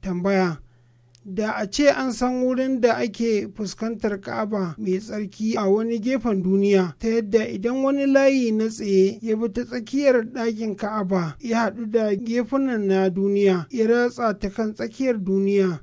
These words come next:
sai ya fito ta wani ɓangare, ta yaya mutum zai fuskanci alƙibla a can?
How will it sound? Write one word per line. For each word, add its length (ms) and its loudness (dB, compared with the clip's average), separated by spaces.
sai 280 -6
ya 60 -2
fito 400 -4
ta 220 -2
wani 280 -2
ɓangare, 640 0
ta 100 0
yaya 460 0
mutum 400 -4
zai 200 0
fuskanci 520 -4
alƙibla 680 -4
a 40 -6
can? 380 -2